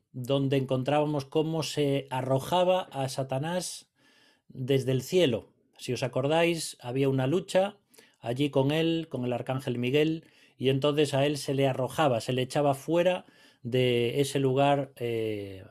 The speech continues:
atmosférico en el que está trabajando hoy en día, y se le echaba sobre la tierra. Y decíamos que entonces iba a venir una gran tribulación, porque de una forma ya física, por decirlo así, eh, él y los demonios iban a estar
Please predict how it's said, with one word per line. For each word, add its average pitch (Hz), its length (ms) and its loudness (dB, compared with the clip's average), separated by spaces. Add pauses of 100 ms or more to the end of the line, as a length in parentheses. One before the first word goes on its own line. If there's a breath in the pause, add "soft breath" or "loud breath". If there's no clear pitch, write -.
(140)
atmosférico 127 760 0
en 147 80 0
el 127 100 -2
que 123 80 -4
está 120 720 -4 (140)
trabajando 131 540 -2
hoy 127 120 2
en 135 140 -2
día, 175 320 0 (440 loud breath)
y 156 120 -2
se 147 160 0
le 147 80 4
echaba 170 320 2
sobre 156 260 0
la 131 180 2
tierra. 135 440 0 (100)
Y 127 80 -6
decíamos 139 540 0
que 139 100 -4
entonces 135 460 -2
iba 139 140 4
a - 20 2
venir 135 320 2
una 131 180 0
gran 131 300 0
tribulación, 123 720 -2
porque 120 320 -4
de 127 100 0
una 127 160 -2
forma 135 400 0
ya 131 320 0 (440 loud breath)
física, 156 560 0
por 123 140 -2
decirlo 127 380 -2
así, 139 380 -2 (560 soft breath)
eh, 107 600 -4
él 147 340 2
y 131 200 0
los 123 160 -2
demonios 131 460 0
iban 123 240 -2
a - 20 -4
estar 127 420 -4